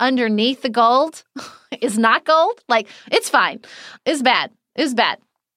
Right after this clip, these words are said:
But then I thought her dress was just an homage. And then when I heard it was the actual dress, I was like, "Okay, well, now this is the fullest manifestation of what has gone wrong here." That she was just, what, rich and famous enough to wear a priceless piece of history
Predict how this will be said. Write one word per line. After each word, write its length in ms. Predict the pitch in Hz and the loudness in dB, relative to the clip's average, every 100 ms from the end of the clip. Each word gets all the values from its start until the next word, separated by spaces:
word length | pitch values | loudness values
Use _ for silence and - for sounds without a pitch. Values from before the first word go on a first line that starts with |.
| _ _ _ _ - | _ _ _ _ -4
But 180 | 262 311 | -2 0
then 240 | 403 349 | 0 2
I 120 | 285 | 0
thought 240 | 285 262 190 | 2 0 0
her 100 | 240 | -4
dress 200 | 226 226 | -4 -4
was 100 | 220 | -8
just 160 | 214 | -8
an 80 | 202 | -6
homage. 260 | 185 214 180 | -2 -2 -2
And 140 | 202 | -6
then 280 | 214 208 196 | -4 -4 -4
when 140 | 202 | -4
I 80 | 196 | -2
heard 260 | 202 202 190 | -2 -6 -6
it 60 | 196 | -8
was 180 | 196 175 | -8 -8
the 220 | 180 160 _ - | -10 -12 _ -6
actual 720 | 175 226 226 - - 175 165 | -2 -2 -2 -8 -6 -6 -6
dress, 540 | 160 165 147 175 - - _ _ _ _ 180 | -6 -4 -4 -6 -16 -20 _ _ _ _ -6
I 80 | |
was 80 | 180 | -4
like, 160 | 180 - | -4 -4
"Okay, 300 | 202 185 170 | -4 -4 -4
well, 200 | 170 170 | -6 -6
now 300 | 170 156 165 | -4 -4 -4
this 220 | 220 233 | -6 -6
is 140 | 185 | -10
the 120 | - 156 | -10 -12
fullest 760 | - - 415 349 185 160 - | -12 -4 0 0 -2 -4 -8
manifestation 1120 | 175 170 180 170 - 175 170 - 147 135 - _ _ _ _ _ _ _ _ _ _ _ - | -8 -8 -6 -8 -8 -8 -6 -8 -10 -12 -18 _ _ _ _ _ _ _ _ _ _ _ -8
of 200 | 202 165 | -6 -4
what 180 | 190 196 | -2 -2
has 140 | 185 | -4
gone 220 | - 151 160 | -8 -10 -4
wrong 300 | 208 208 190 | -2 -2 -4
here." 440 | 180 151 151 170 _ _ _ _ - | -10 -10 -12 -16 _ _ _ _ -8
That 160 | 175 - | -6 -6
she 220 | - 220 | -4 -2
was 200 | 208 208 | -2 -4
just, 260 | 196 185 - | -4 -6 -4
what, 240 | 185 - | -6 -4
rich 200 | 202 202 | -8 -6
and 140 | 214 202 | -6 -4
famous 380 | 185 196 220 | -4 -4 -4
enough 420 | 226 208 202 202 - | -4 -2 -2 -2 -8
to 160 | 202 | -10
wear 200 | 180 175 | -4 -4
a 80 | 147 | -4
priceless 600 | - - 185 202 208 196 | -8 -4 -4 -4 -8 -10
piece 280 | - 208 190 | -8 -8 -8
of 80 | 170 | -10
history 680 | 190 - 220 220 226 233 | -10 -10 -6 -4 -4 -8